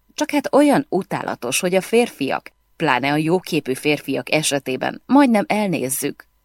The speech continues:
hogy képtelenek a farkukat a gatyájukban tartani, mert nekik ez ösztönös.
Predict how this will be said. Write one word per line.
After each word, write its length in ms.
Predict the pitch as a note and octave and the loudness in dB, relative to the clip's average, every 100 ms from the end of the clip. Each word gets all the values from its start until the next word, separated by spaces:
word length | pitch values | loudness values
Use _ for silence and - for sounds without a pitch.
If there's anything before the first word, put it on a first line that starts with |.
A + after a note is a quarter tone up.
| _ | _
hogy 220 | E4+ E4+ | -6 -4
képtelenek 680 | - E4 - E3+ C#3 B2+ C3 | -2 -4 0 0 2 0 -2
a 80 | C3+ | -2
farkukat 560 | D3 - - - A#2+ | -2 -2 -4 -6 -6
a 80 | C3+ | -6
gatyájukban 760 | C3+ B2 - C3 C3 - C3 B2 | -6 -8 -8 -6 -8 -4 -6 -4
tartani, 540 | A2+ - C3 B2+ - _ _ _ - | -8 -4 -6 -6 -12 _ _ _ -8
mert 300 | D3+ C#3 - | -6 -6 -6
nekik 520 | D#3+ F3 G3 C#3+ - - | -2 -2 -2 -4 -8 -6
ez 240 | C#4+ B3+ - | -4 -4 -4
ösztönös. 760 | C3+ - - - - - - | -6 -6 -8 -10 -6 -6 -6